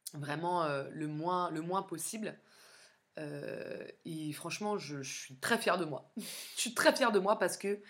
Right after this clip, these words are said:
je consommais, mais des paires de chaussures une fois par mois, des vêtements. J'étais une consommatrice de ouf. Et donc, je suis très fière de moi. Et en fait, ça me fait beaucoup de bien.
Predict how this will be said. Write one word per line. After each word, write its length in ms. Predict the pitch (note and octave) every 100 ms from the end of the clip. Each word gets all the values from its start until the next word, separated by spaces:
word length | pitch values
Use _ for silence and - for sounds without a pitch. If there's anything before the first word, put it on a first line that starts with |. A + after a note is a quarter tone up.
| - - -
je 160 | -
consommais, 840 | F3+ - - B3+ B3 A#3 G3+ F#3+ F3+
mais 160 | E3+ D3
des 320 | D#3 F3+ - _ _ -
paires 280 | A3+ F#3+
de 80 | D#3+
chaussures 800 | D#3 E3+ E3 - F3 E3 E3 E3
une 100 | D#3+
fois 200 | - E3
par 260 | D#3+ D#3 D3+
mois, 460 | D#3 D#3 D3 C#3
des 140 | C#3 D#3
vêtements. 1000 | C3+ D#3 - - D#3 D3 C#3+ C3+ C3+ C3 - - - -
J'étais 260 | - E3 F#3
une 100 | E3
consommatrice 560 | E3+ E3+ D3+ - D3
de 100 | D3+ C#3
ouf. 240 | C3+ - _ _ _ _ _ _ _ _ _ - - - - - _
Et 80 | F#3
donc, 140 | A3+
je 60 | B3+
suis 60 | -
très 160 | A3+
fière 160 | A#3+ A3+
de 80 | F3+
moi. 200 | A3 -
Et 60 | F#3
en 40 |
fait, 140 | C4+
ça 80 | A3+
me 60 | -
fait 100 | F3+
beaucoup 500 | D3+ A3 B3+ - G3
de 60 |
bien. 260 | E3 C#3+